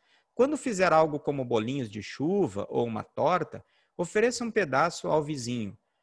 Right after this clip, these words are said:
ou convide-o para tomar um café em sua casa. Ajude na limpeza de algum parque ou praça próximos à sua casa, recolhendo a sujeira. Pegue alguns sacos de lixo e mãos à obra.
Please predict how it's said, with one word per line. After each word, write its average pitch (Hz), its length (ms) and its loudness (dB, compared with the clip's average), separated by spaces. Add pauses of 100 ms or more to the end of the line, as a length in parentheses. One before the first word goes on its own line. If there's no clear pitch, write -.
(140)
ou 175 160 2
convide-o 185 600 0
para 139 200 2
tomar 135 380 0
um 135 80 -6
café 139 540 -2
em 143 100 -8
sua 143 240 -4
casa. 98 460 -8 (760)
Ajude 208 360 0
na 202 100 0
limpeza 170 460 0
de 143 80 -2
algum 135 220 -2
parque 117 720 0
ou 135 160 0
praça 135 460 0
próximos 123 760 0
à 123 100 0
sua 135 280 -2
casa, - 420 -4 (320)
recolhendo 131 520 -2
a 127 40 0
sujeira. 104 540 -6 (580)
Pegue 220 300 2
alguns 165 260 0
sacos 160 360 0
de 117 100 -6
lixo 113 600 -6 (220)
e 143 120 0
mãos 110 400 -2
à 175 120 4
obra. 101 320 -4